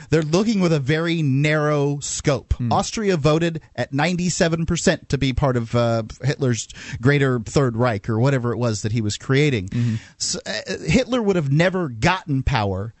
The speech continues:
Speaker 1: if it hadn't have been for the intervention of the United States into World War One, throwing off the balance of power,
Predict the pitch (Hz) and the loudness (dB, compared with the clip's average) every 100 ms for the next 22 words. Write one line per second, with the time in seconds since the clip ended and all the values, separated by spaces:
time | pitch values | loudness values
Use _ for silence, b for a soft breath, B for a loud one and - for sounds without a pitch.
0 | _ - 156 151 127 190 180 170 151 143 | _ -2 0 0 2 0 0 0 2 2
1 | 147 135 127 165 170 143 139 135 - 135 | 0 0 0 0 0 2 2 2 0 0
2 | 117 117 131 127 127 127 139 156 156 - | 0 -2 0 2 2 2 2 0 -4 -2
3 | 127 120 - 135 131 131 120 123 117 117 | -2 -2 -2 -2 -2 -2 0 2 2 2
4 | 117 151 208 160 156 156 143 131 123 127 | 2 2 2 2 0 2 2 2 0 0
5 | 120 120 117 120 120 117 - 117 110 110 | -2 0 0 -2 -4 -4 0 2 2 0